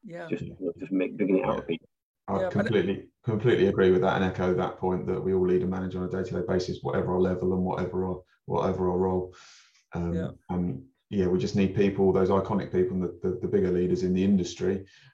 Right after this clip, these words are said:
Speaker 3: And, and our, our YouTubing fraternity will be that they're just setting a bit more of a different direction, um, and a different way of communicating and, and disseminating some of those key points.
Speaker 1: Yeah,
Speaker 3: Um, which
Speaker 1: and,
Speaker 3: we need to embrace.
Speaker 1: and, and again, that's hugely beneficial for the, for the, for the sectors as a whole.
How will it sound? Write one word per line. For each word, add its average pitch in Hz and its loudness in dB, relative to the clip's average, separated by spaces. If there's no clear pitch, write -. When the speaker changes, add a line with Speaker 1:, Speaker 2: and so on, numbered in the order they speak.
Speaker 3:
And, 90 -2
and 87 -2
our, 90 0
our 95 2
YouTubing 95 2
fraternity 98 4
will 95 -6
be 101 0
that 101 0
they're 107 2
just - -4
setting - -6
a 110 -8
bit - -4
more 104 -2
of - -6
a 113 -2
different 113 -2
direction, 104 -2
um, 95 0
and 92 -2
a 92 0
different 87 -4
way 95 2
of 95 0
communicating 95 -2
and, 92 -2
and 95 -2
disseminating 95 -2
some 95 -6
of 90 -2
those 92 0
key 95 -6
points. - -6
Speaker 1:
Yeah, 175 -4
Speaker 3:
Um, 139 -2
which 180 -4
Speaker 1:
and, 95 -4
Speaker 3:
we 95 -6
need - -10
to - 2
embrace. 92 2
Speaker 1:
and, 180 -4
and 170 4
again, 185 4
that's 175 -6
hugely 214 0
beneficial 185 2
for - -4
the, 180 4
for - -2
the, 190 2
for 185 -2
the 190 2
sectors 196 0
as 190 2
a 190 2
whole. 202 4